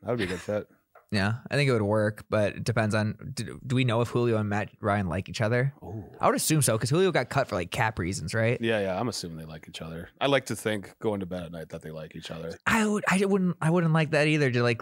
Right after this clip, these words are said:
Speaker 2: think they don't like each other.
Speaker 1: I
Speaker 2: They
Speaker 1: know.
Speaker 2: seem like a great duo.
Speaker 1: It kinda ruined my, like, middle school, high school years. Like, "Oh, they didn't like each other." Oh,
Speaker 2: Yeah.
Speaker 1: I always assumed that they were best buddies.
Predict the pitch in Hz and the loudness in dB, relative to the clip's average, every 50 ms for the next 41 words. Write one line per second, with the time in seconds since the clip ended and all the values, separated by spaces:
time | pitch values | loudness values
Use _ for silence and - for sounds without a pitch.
0 | - - - - 135 131 117 127 117 120 120 117 104 120 120 113 - 104 - 110 | -6 -8 0 0 2 4 4 4 4 4 4 4 4 2 2 2 0 0 0 2
1 | 98 95 101 113 127 117 - 175 160 170 165 151 139 127 143 139 135 123 110 123 | 2 2 4 4 4 4 4 4 4 4 4 4 4 4 4 2 2 2 2 2
2 | 131 123 101 98 98 110 117 - 131 131 127 117 117 117 117 120 120 110 101 101 | 4 4 4 2 2 2 2 2 2 2 4 2 2 0 0 0 -2 -2 -2 -4
3 | 98 98 95 90 90 87 95 98 98 98 101 98 - - 98 92 90 90 - 101 | -4 -6 -8 -8 -10 -10 -8 -6 -4 -4 -4 -6 -6 -8 -8 -8 -8 -6 -4 -4
4 | 98 92 - - 90 87 85 87 87 90 95 - 87 101 127 180 131 110 107 127 | -4 -6 -6 -8 -10 -8 -8 -10 -10 -10 -10 -10 -8 -4 -2 0 2 2 2 2
5 | 139 139 135 147 131 113 107 95 - - 90 90 90 92 98 92 175 175 165 143 | 0 0 -2 -2 -2 -4 -6 -8 -6 -6 -6 -6 -6 -8 -6 -2 2 2 4 4
6 | 131 110 113 113 127 127 117 110 - - 123 113 107 104 101 107 104 101 95 104 | 2 2 2 2 0 0 0 -2 -2 -2 0 0 0 0 0 0 -2 0 -2 -2
7 | 98 - - 104 107 104 98 95 98 - | -4 -4 -4 -2 -2 -2 -2 -4 -6 -8